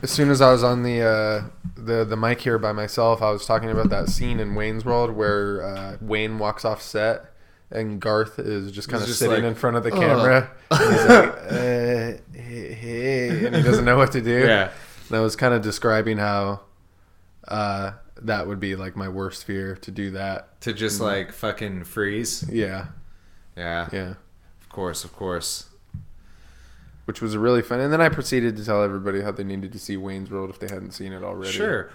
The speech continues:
Speaker 2: Well,
Speaker 1: Which is just
Speaker 2: speaking, speaking of nineties cinema,
Speaker 1: Mm-hmm.
Speaker 2: and actually probably earlier than nineties cinema, if I'm being completely honest, uh, a little throwback that has been on YouTube Red and available in other sources if you're looking for it.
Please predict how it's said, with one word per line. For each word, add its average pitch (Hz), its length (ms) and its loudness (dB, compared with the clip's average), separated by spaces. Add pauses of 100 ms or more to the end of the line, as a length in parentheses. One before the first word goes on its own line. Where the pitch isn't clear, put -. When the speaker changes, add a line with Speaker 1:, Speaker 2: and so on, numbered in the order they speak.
Speaker 2:
Well, 147 120 -2
Speaker 1:
Which 147 60 0
is - 120 0
just 98 120 -10
Speaker 2:
speaking, 202 500 -6
speaking 185 520 -4
of 143 100 -2
nineties 131 520 -2
cinema, 92 640 0 (340)
Speaker 1:
Mm-hmm. 101 340 -8 (420)
Speaker 2:
and 104 100 -6
actually 107 300 -4
probably 98 420 0
earlier 92 420 0
than 85 140 -4
nineties 85 340 -6
cinema, 87 480 -6 (320)
if - 80 -14
I'm 90 140 -6
being 90 220 -4
completely 92 440 -4
honest, 90 480 -4 (100)
uh, 95 440 0 (420)
a - 80 -8
little 151 240 0
throwback 156 800 2 (320)
that 101 220 -2
has 107 180 -4
been 110 180 -4
on 104 220 -2
YouTube 117 500 -4
Red 107 520 0
and 95 220 -4
available 92 880 -4 (200)
in 92 220 -6
other 101 260 -4
sources 90 520 -6
if 87 120 -10
you're 90 120 -6
looking 120 300 -6
for 87 300 -4
it. 85 180 -6